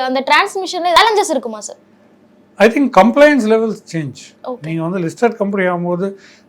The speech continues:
Speaker 2: டிஸ்க்ளோசர்ஸ் வந்து, அஹ், வேற மாதிரி இருக்கும்.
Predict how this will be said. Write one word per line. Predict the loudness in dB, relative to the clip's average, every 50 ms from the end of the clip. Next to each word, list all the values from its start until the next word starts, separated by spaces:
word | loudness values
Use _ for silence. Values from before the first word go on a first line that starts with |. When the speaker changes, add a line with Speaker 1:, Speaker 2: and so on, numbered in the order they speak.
| _
Speaker 2:
டிஸ்க்ளோசர்ஸ் | -12 -10 -10 -4 0 2 2 4 2 2 -2 -2 -4 -6
வந்து, | -8 -6 -4 -2 -2 -2 -2 -2 -4 -8 -10 _ _ _
அஹ், | -12 -10 -8 -8 -10 -12 -14 -20 _ _ _ -20 -20 -20 -20 -10 -4
வேற | 0 0 2 2
மாதிரி | 0 0 -2 -2 -2
இருக்கும். | -4 -6 -8 -14 -14